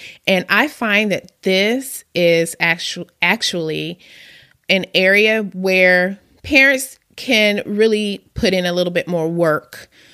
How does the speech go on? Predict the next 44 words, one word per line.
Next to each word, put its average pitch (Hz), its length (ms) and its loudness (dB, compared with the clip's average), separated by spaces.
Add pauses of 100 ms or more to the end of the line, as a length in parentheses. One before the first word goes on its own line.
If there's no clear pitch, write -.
(100)
focusing 214 540 2
on 175 160 -2
the 180 60 -4
positive. 175 600 0
So 208 220 -2
many 262 240 2
times 180 800 0 (580)
we 185 240 0
can 175 320 -2
focus 190 460 0
on 170 340 -2 (140)
those 170 300 -4
bad 202 340 4
grades, 123 400 -4
right? 180 420 2 (240)
What 190 220 -2
they're 196 140 2
doing 196 340 -2
wrong, 190 420 0
how 202 200 0
they 190 100 0
need 196 200 -4
to 180 100 -2
fix 185 280 0
this 170 400 0
or - 80 -2
how 180 220 0
they, 180 260 -4
they 180 240 -2
need 185 220 -4
to - 160 -2
fix 180 340 -4
that. 160 380 0 (500)
But 180 180 6
when 214 280 0
we 220 240 -2
start 226 540 0
to - 140 -4
focus 196 380 -4
on 185 280 -2
what 185 160 -4
they're 185 120 0
doing 175 420 -2
well, 185 540 0